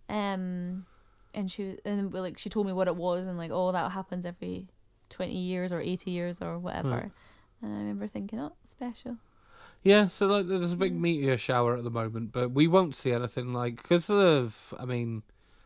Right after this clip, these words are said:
Speaker 2: essentially it's because we live in quite a built-up area. We're just outside of Glasgow.
Speaker 1: Mm-hmm.
Speaker 2: Uh, we're in a big town as well. So there's so much light pollution that we don't see anything.
Speaker 1: No, I think we'd have to, like, find out what time you can see it from here and then, like, go to a field and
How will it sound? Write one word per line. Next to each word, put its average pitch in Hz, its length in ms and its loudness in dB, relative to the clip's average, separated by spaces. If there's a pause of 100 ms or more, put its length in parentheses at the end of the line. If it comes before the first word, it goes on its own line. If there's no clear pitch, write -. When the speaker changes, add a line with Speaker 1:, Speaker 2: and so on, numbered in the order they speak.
(100)
Speaker 2:
essentially 160 420 4
it's 123 80 -10
because - 360 -2
we 127 100 -2
live 120 180 0
in 117 80 -6
quite 120 200 -4
a 113 40 -8
built-up 113 320 -6
area. 117 260 0
We're 120 80 -4
just 151 240 -6
outside 131 300 -6
of 110 60 -10
Glasgow. - 500 -10 (280)
Speaker 1:
Mm-hmm. 185 560 -8
Speaker 2:
Uh, 117 160 4
we're 127 200 4
in 139 80 4
a 123 40 -2
big 110 200 -6
town 110 360 -6 (300)
as 113 180 -10
well. 117 280 -4 (800)
So - 160 -6
there's 131 140 2
so 165 120 6
much 143 180 0
light 120 180 0
pollution 113 420 -10
that 113 80 -10
we 113 80 -8
don't 120 260 -4
see 117 420 -8
anything. 123 340 -12 (340)
Speaker 1:
No, 233 140 2
I 214 100 2
think 311 120 0
we'd 381 80 -6
have 339 120 -6
to, 294 60 0
like, - 240 -4
find 247 280 2
out 139 80 -2
what 233 200 2
time 226 440 0 (240)
you 208 120 -8
can 214 160 0
see 220 220 -2
it 208 120 0
from 196 500 -4 (220)
here 185 400 -4 (340)
and 196 80 -2
then, 190 80 -2
like, 185 200 -4
go 196 180 2
to 190 140 -6
a 185 40 -6
field 180 380 -10
and 180 220 -8